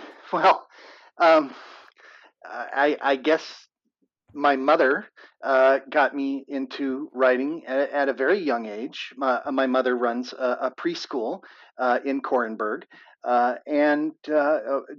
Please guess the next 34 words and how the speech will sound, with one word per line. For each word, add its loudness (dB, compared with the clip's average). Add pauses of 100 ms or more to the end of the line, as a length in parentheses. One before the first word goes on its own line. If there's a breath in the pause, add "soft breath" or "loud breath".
(160)
gosh, 2
I've, -2
I've 2
been -2
putting -4
pen -2
to -6
paper, -2
uh, -4
uh, 2 (880)
longer 2
than 2
I 4
can -6 (220)
remember, -2 (140)
uh, 0
probably 0
before 0
I 4
could -10
even -10
walk. -2 (420)
Um, 4
but 4
specifically, -4 (320 soft breath)
uh, 4 (100)
as 2 (100)
a -4
writer 0
for -2
the, -10
the -4
Chronicle, -2 (400 soft breath)
uh, 4